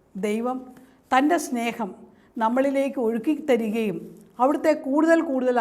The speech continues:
അറിയുന്നതിനും അവിടുത്തെ രുചിച്ചറിയുന്നതിനും അവിടുത്തെ വ്യക്തിപ്രാഭവത്തിൽ ആകൃഷ്ടരാകുന്നതിനും നമുക്ക് സാധിക്കും. ഇപ്രകാരമുള്ള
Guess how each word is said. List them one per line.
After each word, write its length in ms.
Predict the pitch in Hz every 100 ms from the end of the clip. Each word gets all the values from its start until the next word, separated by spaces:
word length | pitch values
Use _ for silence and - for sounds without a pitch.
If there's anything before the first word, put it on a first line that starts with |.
| 202
അറിയുന്നതിനും 640 | 214 254 254 240 226 208 - - - _ - -
അവിടുത്തെ 320 | 240 285 320 294
രുചിച്ചറിയുന്നതിനും 1000 | 247 320 330 320 226 226 220 214 208 185 - - -
അവിടുത്തെ 340 | 247 294 302 285
വ്യക്തിപ്രാഭവത്തിൽ 920 | 262 262 415 - 254 220 220 220 - 196 - - 214
ആകൃഷ്ടരാകുന്നതിനും 1160 | 269 285 359 - 320 233 208 214 214 202 196 196 - - 214
നമുക്ക് 280 | 208 220 247 -
സാധിക്കും. 400 | 175 170 165 170 - _ _ _ _ _ _ _ _ -
ഇപ്രകാരമുള്ള 760 | 302 302 403 370 359 330 269